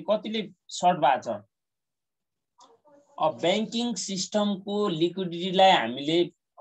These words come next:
control गर्नको लागि चाहिँ फाइभ पर्सेन्ट आरइक्यू राख्नुपर्छ भनेपछि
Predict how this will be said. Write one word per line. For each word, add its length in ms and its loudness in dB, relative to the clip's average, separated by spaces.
control 480 2
गर्नको 420 4
लागि 400 0
चाहिँ 260 -8
फाइभ 280 6
पर्सेन्ट 520 4
आरइक्यू 520 2
राख्नुपर्छ 540 0
भनेपछि 500 -4